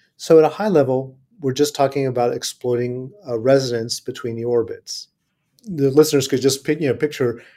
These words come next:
every two or three weeks, we, we meet Europa. Now, if you kind of zoom in on the orbits, uh, and these encounters, and you looked at the ground track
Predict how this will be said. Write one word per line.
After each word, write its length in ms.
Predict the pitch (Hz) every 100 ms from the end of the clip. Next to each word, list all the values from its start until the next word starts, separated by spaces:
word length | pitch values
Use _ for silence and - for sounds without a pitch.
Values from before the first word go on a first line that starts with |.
| _ 113
every 160 | 123
two 200 | 127 139
or 60 | 135
three 220 | 135 143
weeks, 420 | 127 117 113 - - _ _ _
we, 300 | 120 123 127 127
we 160 | 123 117
meet 260 | 117 117
Europa. 560 | 117 110 113 110 107 104 _ _ _ _ -
Now, 360 | 139 123 113 -
if 180 | 135 147
you 340 | 135 127 127 -
kind 180 | 143
of 80 | 127
zoom 280 | 113 139 135
in 200 | 170 185
on 220 | 131 123
the 100 | 113
orbits, 720 | 113 120 117 113 127 - - - _ _ _ -
uh, 200 | 123 139
and 120 | 131
these 180 | 131 123
encounters, 720 | 113 117 113 110 120 127 - _ _ _ -
and 140 | 135
you 80 | 127
looked 220 | 139 143
at 80 | 123
the 80 | 113
ground 360 | 120 127 160
track 380 | - 117 107